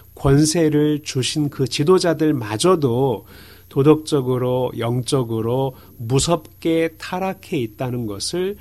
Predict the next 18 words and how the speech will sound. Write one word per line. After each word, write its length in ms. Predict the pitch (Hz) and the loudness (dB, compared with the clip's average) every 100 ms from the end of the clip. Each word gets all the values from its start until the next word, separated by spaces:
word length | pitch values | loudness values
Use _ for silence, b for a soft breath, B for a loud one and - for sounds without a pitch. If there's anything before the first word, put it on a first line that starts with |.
| b - | b -14
보여주는 640 | - 123 131 120 117 113 | -2 0 2 0 -2 -2
내용으로 800 | 104 98 107 107 104 101 107 110 - - | -4 -6 -4 -4 -6 -8 -8 -10 -14 -10
되어 260 | - 139 | 0 0
있습니다. 600 | 123 98 - 98 92 - - b | 0 -4 -8 -12 -16 -20 -20 b
그러니까 320 | 180 202 180 | 2 4 2
첫 220 | - - | -2 0
번째 260 | 254 226 226 | 0 2 0
관점으로 640 | 131 120 123 160 151 143 | 0 -4 0 0 2 0
보든 360 | 123 113 139 131 | -2 -4 -2 -2
두 180 | - 143 | -2 0
번째 380 | 175 180 - | 2 0 -2
관점으로 640 | 160 117 107 135 127 127 120 | -4 -4 -6 -4 -4 -4 -6
보든 420 | 104 101 160 117 B B B B | -8 -2 -2 -2 B B B B
어느 260 | 135 175 | 4 6
시대나 500 | 170 208 196 185 175 | 4 2 2 4 2
어느 300 | 127 143 147 | 2 2 2
민족 420 | 120 123 135 147 | 2 0 2 0
가운데 680 | - 117 113 110 110 135 190 | 0 -2 0 -2 -2 -2 -4